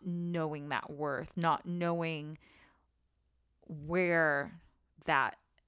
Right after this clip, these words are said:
balance of energy is. So this is a big place for us as we're gonna get, you know, this positive trine from the moon today. It's going to give us a glimpse of light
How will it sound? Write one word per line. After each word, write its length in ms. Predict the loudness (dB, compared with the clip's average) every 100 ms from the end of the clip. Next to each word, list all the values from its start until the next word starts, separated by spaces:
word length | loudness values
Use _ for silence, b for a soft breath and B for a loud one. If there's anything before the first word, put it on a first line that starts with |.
| _ _ _ _ _ _ -12 -8 4
balance 500 | 6 6 4 -2 -4
of 140 | -6 -2
energy 580 | -2 -2 -4 -6 -8 -4
is. 360 | -4 -4 -8
So 360 | -2 4 6 6
this 280 | 2 0 -2
is 120 | -2
a 80 | -2
big 680 | -4 _ 2 2 0 -6 -18 -12
place 480 | -2 -2 0 -4
for 300 | -8 -2 2
us 380 | 4 4 2 -4 -14 B B B
as 240 | 6 6
we're 140 | 2
gonna 200 | 2 0 0
get, 360 | 2 2 2 _
you 120 | -6
know, 140 | -4 -4
this 200 | -6 -8
positive 800 | -2 4 6 4 -2 -6 -8 -14 -18 -20 _
trine 420 | -4 0 0 0
from 260 | -4 -4 -2
the 60 | -2
moon 380 | -2 -2 -2
today. 440 | -4 -2 0 0 -2 -8 _ _ _ _ _ _ _ _ -8
It's 160 | -6 0
going 220 | 2 2
to 60 | 2
give 180 | 2
us 200 | 0 -2 -8 -14 B B B
a 100 | -2
glimpse 500 | -2 0 2 2 2
of 160 | 0 0
light 560 | 2 4 4 2 -6